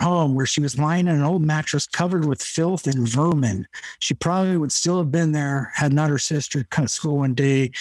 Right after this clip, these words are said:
and gave the excuse that her sister was ill. So the teacher went home and discovered the patient. And now, and so then they decided, "Oh, there's a nice girl to experiment on." She's, you know, basically like, uh,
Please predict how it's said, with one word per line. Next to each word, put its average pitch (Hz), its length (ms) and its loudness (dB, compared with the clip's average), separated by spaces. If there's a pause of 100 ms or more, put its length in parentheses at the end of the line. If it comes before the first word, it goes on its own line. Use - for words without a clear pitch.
(140)
and 127 180 0
gave 143 200 2
the 131 80 0
excuse 139 420 -2
that 127 180 -2
her 131 200 -2
sister - 380 -2
was 117 200 -2
ill. 123 340 -2 (560)
So 135 540 0
the 123 100 -2
teacher 160 380 0
went 147 160 0
home 156 380 2
and 131 100 2
discovered 139 420 0
the 117 100 -2
patient. 143 600 0
And 131 200 0
now, 127 360 0 (260)
and 123 380 0
so 143 240 0
then 147 180 2
they 135 100 0
decided, 139 400 0
"Oh, 175 200 2
there's 151 300 2
a 123 220 0 (340)
nice 143 320 0
girl 147 240 0
to 127 40 -2
experiment 131 680 0
on." 143 400 0
She's, - 500 -2 (520)
you 139 80 0
know, 135 80 2
basically 147 560 0
like, 131 360 0
uh, 120 460 2